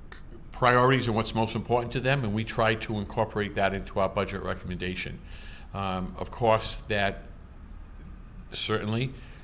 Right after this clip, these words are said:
every member has the ability and the opportunity to file an amendment to this document. This is a law, a, um, a statute that we're passing that appropriates all this money. Uh, I would expect somewhere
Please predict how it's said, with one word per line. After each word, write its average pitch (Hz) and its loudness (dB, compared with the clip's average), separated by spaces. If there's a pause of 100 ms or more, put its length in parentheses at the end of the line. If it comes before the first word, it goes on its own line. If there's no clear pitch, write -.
(240)
every 110 2
member 104 2
has 98 0
the 98 -4
ability 104 0
and 101 -2
the 98 0
opportunity 101 -2 (320)
to - -6
file 101 4
an 92 0
amendment 95 0
to 117 -6
this 127 -2
document. 127 2
This 98 -4
is 101 -2
a 95 2
law, 98 2
a, 104 -6
um, 90 -6
a - -6
statute - 0
that 107 0
we're 98 -2
passing 120 2 (460)
that 95 -4
appropriates 107 0
all 104 2
this 104 -2
money. 117 0 (420)
Uh, 95 -10
I 95 0
would 110 4
expect 104 0
somewhere 101 2